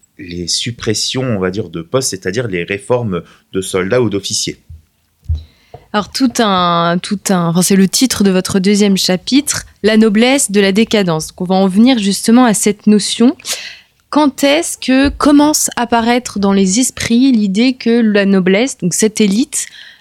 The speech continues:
Speaker 2: euh, commence à, euh, alors qu'elle devait défendre des valeurs d'héroïsme, des vertus, commence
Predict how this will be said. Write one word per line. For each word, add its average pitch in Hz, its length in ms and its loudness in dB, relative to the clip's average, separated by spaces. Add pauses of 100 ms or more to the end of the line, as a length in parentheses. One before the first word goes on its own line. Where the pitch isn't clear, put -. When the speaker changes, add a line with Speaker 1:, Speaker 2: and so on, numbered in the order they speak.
(140)
Speaker 2:
euh, 196 100 2 (100)
commence 269 580 2 (100)
à, 262 500 0
euh, 175 600 0
alors 202 260 -2
qu'elle 202 160 0
devait 190 220 2
défendre 202 380 2
des 190 120 4
valeurs 190 440 2
d'héroïsme, 190 920 0
des 170 140 0
vertus, 185 440 -6 (360)
commence 254 540 2